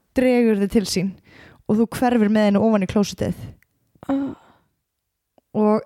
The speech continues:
Speaker 1: þetta er talið vera, sko, lítil stelpa sem að var í skóla sem var sprengdur í seinni heimsstyrjöldinni. Og það útskýrir af því, af hverju hún er alltaf í skólabúning.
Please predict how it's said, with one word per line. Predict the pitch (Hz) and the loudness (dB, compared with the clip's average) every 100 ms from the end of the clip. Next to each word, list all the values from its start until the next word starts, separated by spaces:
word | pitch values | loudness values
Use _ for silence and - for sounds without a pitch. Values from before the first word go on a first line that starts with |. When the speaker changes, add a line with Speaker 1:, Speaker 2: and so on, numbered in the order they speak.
| - | -4
Speaker 1:
þetta | 240 254 | -2 -2
er | 247 | -2
talið | 269 269 262 247 | 0 2 0 2
vera, | 254 226 | 0 0
sko, | - 214 208 | -2 0 2
lítil | 202 226 247 233 | 2 -2 0 -4
stelpa | - 254 - - 180 190 | -2 -4 -4 -6 -2 -2
sem | 214 208 196 | 0 2 2
að | 196 196 - _ _ _ _ _ _ | 2 0 -4 _ _ _ _ _ _
var | 214 220 | 0 0
í | |
skóla | 208 - 240 254 214 | 0 -2 0 2 0
sem | 202 208 | 0 0
var | - | -2
sprengdur | - 226 240 262 - - 185 185 | -4 0 0 0 -4 -2 0 0
í | 202 | -2
seinni | 226 214 214 | 0 -2 0
heimsstyrjöldinni. | 214 202 180 160 165 170 - _ _ _ _ _ _ _ _ _ _ _ _ _ _ _ _ _ - | 0 0 -4 -4 -4 -6 -10 _ _ _ _ _ _ _ _ _ _ _ _ _ _ _ _ _ -4
Og | 190 180 - | 0 0 -2
það | 208 196 | -2 -2
útskýrir | - - 202 | -2 -2 -2
af | 196 | -2
því, | 196 - | -2 -2
af | 202 | -2
hverju | 196 202 | 0 0
hún | 196 | 0
er | |
alltaf | 196 202 190 | -2 0 0
í | |
skólabúning. | - 220 220 175 165 160 | 0 0 0 0 -4 -6